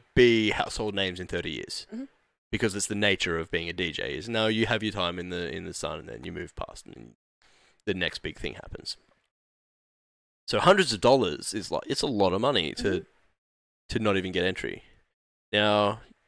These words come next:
Speaker 1: you know a little bit about animals, don't you?
Speaker 2: About
Speaker 1: You know,
Speaker 2: animals.
Speaker 1: yeah, you know a little bit about animals.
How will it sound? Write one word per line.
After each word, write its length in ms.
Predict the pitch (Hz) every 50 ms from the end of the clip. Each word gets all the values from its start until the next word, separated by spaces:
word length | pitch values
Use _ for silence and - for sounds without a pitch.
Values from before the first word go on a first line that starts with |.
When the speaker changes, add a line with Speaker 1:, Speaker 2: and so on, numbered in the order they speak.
| _ _ _ _ _ _ _ _
Speaker 1:
you 120 | - 190 185
know 180 | 175 151 123
a 40 | 113
little 360 | 110 113 117 131 135 127 127
bit 120 | 117 110 101
about 240 | 98 92 95 87 - _ _ -
animals, 340 | 95 92 90 101 117 131 -
don't 200 | - 127 104 -
you? 100 | 52 - - - _ _ _ _ _ _ _ _ _ _ _ _ _ _ _ _ _ _ _ _ _ -
Speaker 2:
About 140 | 143 151 131
Speaker 1:
You 60 | 117
know, 60 | 101 92
Speaker 2:
animals. 280 | 98 101 160 170 165 - - -
Speaker 1:
yeah, 260 | - 104 92 87 - - - -
you 100 | - 123
know 120 | 127 131
a 20 |
little 380 | 117 113 123 135 147 156 147 135
bit 120 | 120 113
about 200 | 104 95 90 85
animals. 500 | 85 85 85 82 85 - - - - -